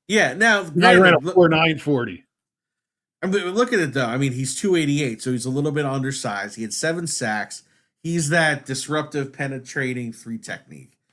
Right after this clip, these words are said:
Speaker 1: Um, impressive first step, but I think he need, you know, his game overall to me lacks a little bit of refinement. And the thing that I worry about, I think of, like, um, Ed Oliver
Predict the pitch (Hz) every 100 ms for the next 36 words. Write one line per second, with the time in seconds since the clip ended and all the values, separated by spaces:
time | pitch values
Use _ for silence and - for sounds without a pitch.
0 | _ _ 101 98 90 76 69 71 - -
1 | 117 - 147 143 143 - 139 135 - 120
2 | 113 - _ _ _ _ - 127 127 113
3 | 135 139 139 135 131 139 139 143 127 117
4 | - 135 120 151 151 135 131 120 123 123
5 | 120 120 117 101 104 - 113 110 104 92
6 | 95 - 98 107 113 113 _ _ _ _
7 | - 139 151 180 165 156 139 147 143 123
8 | 110 - 120 - 185 165 147 123 127 120
9 | 120 117 101 95 87 85 _ _ - -
10 | _ _ _ 143 147 135 123 113 90 76